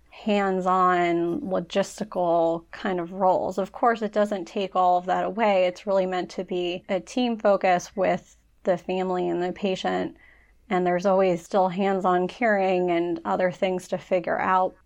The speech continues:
but that focus can really just be on being together with however much time someone has left.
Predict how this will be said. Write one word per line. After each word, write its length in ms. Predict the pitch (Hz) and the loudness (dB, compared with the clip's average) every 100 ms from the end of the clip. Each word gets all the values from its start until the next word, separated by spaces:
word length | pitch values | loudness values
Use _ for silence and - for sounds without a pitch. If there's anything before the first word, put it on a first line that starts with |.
| _ | _
but 240 | 208 190 | 2 2
that 280 | 196 190 - - | 2 -4 -4 0
focus 420 | 202 202 190 190 | 0 2 -2 -2
can 200 | - 185 | -6 -4
really 340 | 180 175 175 | 0 0 0
just 300 | 170 180 - | -2 -6 -6
be 240 | - 180 175 | -6 -4 -4
on 640 | 180 170 165 175 185 190 - _ - | -2 -2 -2 -4 -4 -6 -12 _ 0
being 260 | 311 220 | 2 2
together 640 | 180 165 165 175 165 196 214 _ _ _ | 0 0 0 2 0 -2 -6 _ _ _
with 220 | 220 202 - _ | -4 -2 -2 _
however 420 | 202 208 208 202 | -6 0 0 0
much 260 | 196 185 - | -2 -4 -6
time 320 | - 165 170 | -8 -4 -4
someone 360 | 170 - - 180 | -4 -8 -8 -6
has 200 | 185 190 | -8 -6
left. 380 | - - 202 | -4 -4 -8